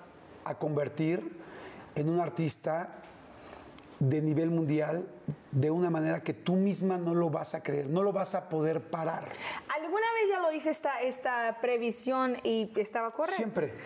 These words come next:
Speaker 2: Ah, sí. Ay,
Speaker 1: Siempre.
Speaker 2: bueno, es un brujo.
Speaker 1: No, no, pero te lo digo en serio. Todas las veces que he visto, soy, tengo muy buena visión
Speaker 2: Mm.
Speaker 1: y sé en qué momento alguien va a pasar a un nivel.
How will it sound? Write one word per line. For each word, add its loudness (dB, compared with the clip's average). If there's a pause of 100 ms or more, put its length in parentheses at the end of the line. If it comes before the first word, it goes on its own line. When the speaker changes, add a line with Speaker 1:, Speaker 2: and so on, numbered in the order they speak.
(160)
Speaker 2:
Ah, -4
sí. 2
Ay, -4
Speaker 1:
Siempre. 0
Speaker 2:
bueno, 0
es 0
un 0
brujo. 0 (100)
Speaker 1:
No, 4
no, 2 (160)
pero 0
te 0
lo 2
digo 0
en 0
serio. -2 (680)
Todas 0
las 0
veces 0
que 0
he 0
visto, 0
soy, -2
tengo 2
muy 2
buena 2
visión 0 (300)
Speaker 2:
Mm. 4
Speaker 1:
y 2
sé 0
en -2
qué -2
momento 2
alguien 0 (540)
va 0
a -8
pasar 0
a 2
un 0
nivel. 0